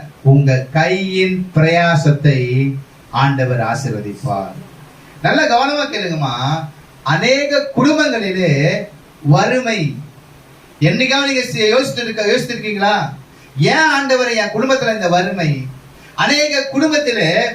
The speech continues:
பலவீனம். வார வாரம் ஆஸ்பத்திரிக்கு போற. ஏன் நீ ஆஸ்பத்திரிக்கு போற? ரட்சிக்கப்பட்டவன்,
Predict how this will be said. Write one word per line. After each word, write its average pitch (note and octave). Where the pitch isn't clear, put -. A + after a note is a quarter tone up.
பலவீனம். C#4+
வார B3
வாரம் D4
ஆஸ்பத்திரிக்கு B3+
போற. G#3+
ஏன் D4
நீ C#4
ஆஸ்பத்திரிக்கு D3
போற? A#3
ரட்சிக்கப்பட்டவன், B3